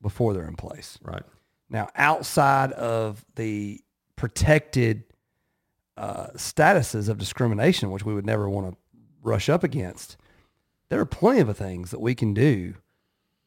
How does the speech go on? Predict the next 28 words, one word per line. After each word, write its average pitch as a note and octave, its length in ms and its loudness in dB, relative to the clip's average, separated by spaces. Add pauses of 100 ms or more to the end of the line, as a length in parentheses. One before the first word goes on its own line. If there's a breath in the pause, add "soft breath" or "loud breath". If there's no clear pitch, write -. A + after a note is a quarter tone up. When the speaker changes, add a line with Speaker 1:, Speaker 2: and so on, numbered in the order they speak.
(260)
Speaker 1:
to C3 140 2
discriminate A2+ 1300 2 (800)
the B2+ 60 -14
quality C3 420 2
of A2 100 0
our G#2+ 140 -2
tenant. - 300 -8 (380)
Speaker 2:
Sure. D#3+ 280 -6 (160)
Speaker 1:
Credit A#2 280 -2
score. D#3 380 2 (1300)
Um, A2+ 200 -6
we F3+ 120 6
can G#3+ 120 6
look F3+ 140 6
at E3+ 80 4
even D3+ 240 2
what C#3 220 0
industry C3+ 460 2
they D3+ 120 2
work B2+ 260 2
in. F3 240 4 (300)
Speaker 2:
By C3 100 6
the B2+ 120 6
nature D3+ 340 2
of G2+ 120 -2
tenant F3 360 -2
screening, G2+ 560 2
we're, F#2+ 200 6